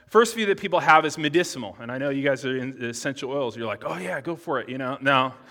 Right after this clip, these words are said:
I don't think it is medicinal here, and I'll tell you why. I don't think that the elders were in charge of giving medicine out, okay? I'll tell you, if you want us to be in charge of that, I'm game. I'm a veterinarian, and I'll tell you what I'd do for you guys today. I'd vaccinate every one of you right now.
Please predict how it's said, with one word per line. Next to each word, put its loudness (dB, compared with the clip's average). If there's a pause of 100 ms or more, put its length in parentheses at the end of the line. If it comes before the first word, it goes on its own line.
(260)
I 12
don't 8
think 6
it 6
is 8
medicinal -2
here, -4
and -6
I'll -4
tell -4
you -2
why. 4 (440)
I 10
don't 4
think -2
that -8
the 0
elders 2
were -2
in -4
charge 0
of -6
giving -4
medicine -2
out, -10 (340)
okay? -6 (640)
I'll 2
tell 8
you, 8
if 0
you -2
want 4
us 4
to -12
be 0
in -2
charge 2
of 2
that, 4
I'm 4
game. 2
I'm 2
a -2
veterinarian, 2 (280)
and 2
I'll 6
tell 4
you 6
what 12
I'd 10
do -2
for -8
you -6
guys 4
today. 4
I'd 6
vaccinate 6
every 0
one 0
of -2
you -4
right 2
now. -6